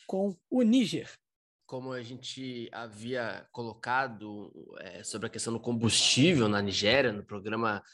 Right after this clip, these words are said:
Speaker 2: passado, a questão também envolvendo aí algumas,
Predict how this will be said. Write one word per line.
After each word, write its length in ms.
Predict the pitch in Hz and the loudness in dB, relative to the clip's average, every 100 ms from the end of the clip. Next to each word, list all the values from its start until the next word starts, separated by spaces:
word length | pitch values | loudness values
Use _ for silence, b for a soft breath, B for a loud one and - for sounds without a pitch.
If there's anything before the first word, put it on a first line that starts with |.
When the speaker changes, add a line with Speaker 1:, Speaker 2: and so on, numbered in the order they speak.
| B B | B B
Speaker 2:
passado, 840 | 113 110 - 113 139 131 113 117 98 | -4 -2 2 6 6 4 0 -4 -4
a 60 | 113 | -6
questão 360 | 120 - 131 | -6 0 0
também 400 | 127 120 120 110 | 2 2 2 2
envolvendo 680 | 117 127 107 92 110 143 110 | 0 0 0 -2 0 0 0
aí 120 | 107 | 0
algumas, 640 | 117 104 113 113 - - | -2 -4 -6 -6 -8 -12